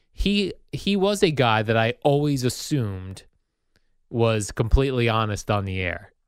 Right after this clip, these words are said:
which we later found out over all these times that there are a lot of, now that we have the internet, people discuss things. There are things he, he keeps hidden.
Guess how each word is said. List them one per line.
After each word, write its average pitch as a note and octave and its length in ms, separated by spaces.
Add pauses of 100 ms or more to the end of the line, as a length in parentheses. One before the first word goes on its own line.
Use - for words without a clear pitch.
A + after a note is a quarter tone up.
(180)
which B2 340
we C3 280
later B2+ 480
found G#2+ 420
out G2+ 340
over G#2 340
all G2+ 180
these F#2+ 320 (140)
times C#3 380
that A2 120
there A#2 180
are A2+ 40
a A2 60
lot A#2+ 280
of, B2+ 120
now E3+ 200
that C#3+ 160
we C3 140
have A#2 280
the A2+ 160
internet, A2 480 (420)
people G#2+ 260
discuss G#2+ 580
things. G#2 400 (360)
There D#3 140
are E3 140
things C3+ 360
he, A#2+ 340
he C#3+ 200
keeps - 420
hidden. G2+ 400